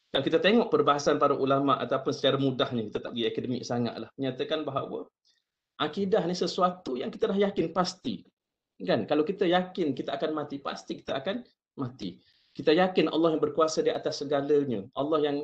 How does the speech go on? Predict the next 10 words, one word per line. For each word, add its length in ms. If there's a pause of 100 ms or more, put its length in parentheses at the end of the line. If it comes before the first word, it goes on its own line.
(140)
nak 240
meniadakan 640
dan 160
sebagainya. 640 (1040)
Kita 240
yakin, 400
letakkan 240
keyakinan 560
yang 80
betul-betul 640